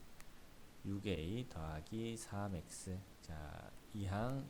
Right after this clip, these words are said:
이 항을 시켜주면 마이너스 십삼 엑스가 육 에이 빼기 십육. 자, 마이너스 십삼으로 나눠주니까 x는 마이너스 십삼 분의 육 에이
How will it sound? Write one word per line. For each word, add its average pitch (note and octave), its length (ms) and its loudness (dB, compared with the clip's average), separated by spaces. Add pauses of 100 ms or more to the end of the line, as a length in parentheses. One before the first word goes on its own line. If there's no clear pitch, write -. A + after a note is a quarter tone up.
이 A2+ 60 4
항을 F#2+ 240 6
시켜주면 F2+ 760 0 (640)
마이너스 G2+ 800 4
십삼 B2+ 640 2
엑스가 F#2 840 0 (540)
육 F2 240 0
에이 B2 320 4 (160)
빼기 G#2 500 0 (100)
십육. F#2 460 0 (440)
자, D#2+ 260 -4
마이너스 G2 460 2
십삼으로 A2+ 600 2
나눠주니까 F#2 920 2
x는 F2+ 680 0 (760)
마이너스 F#2 560 4
십삼 A#2 480 0
분의 F2 260 2 (640)
육 G2+ 180 4
에이 A2 200 8